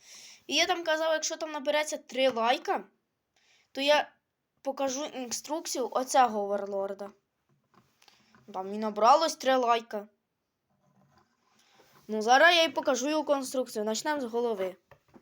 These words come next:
Голова складається з таких частей. Ну, це пластинка.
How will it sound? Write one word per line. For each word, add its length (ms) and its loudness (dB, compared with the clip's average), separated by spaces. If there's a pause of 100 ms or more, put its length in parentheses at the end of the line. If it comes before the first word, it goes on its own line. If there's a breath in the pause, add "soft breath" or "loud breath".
(1080 soft breath)
Голова 320 2
складається 560 0
з 120 -12 (160)
таких 380 -6
частей. 640 -8
Ну, 680 -12
це 220 -6
пластинка. 680 -8